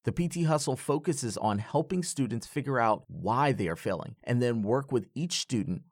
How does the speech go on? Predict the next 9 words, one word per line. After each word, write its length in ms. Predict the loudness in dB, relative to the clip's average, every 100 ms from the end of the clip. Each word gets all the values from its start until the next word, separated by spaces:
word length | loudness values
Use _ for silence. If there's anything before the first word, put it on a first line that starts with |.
| -10
one-on-one, 800 | -2 2 2 0 0 0 0 -4 -12 -12
week 320 | -4 -4 -2
by 180 | 0 2
week, 380 | 0 -4 -8 -14 _ -4
to 140 | -2
achieve 380 | 0 -2 -4 -4
a 140 | -4 -6
passing 560 | -2 0 0 -2 -4
score 540 | -2 -2 -2 -2 -2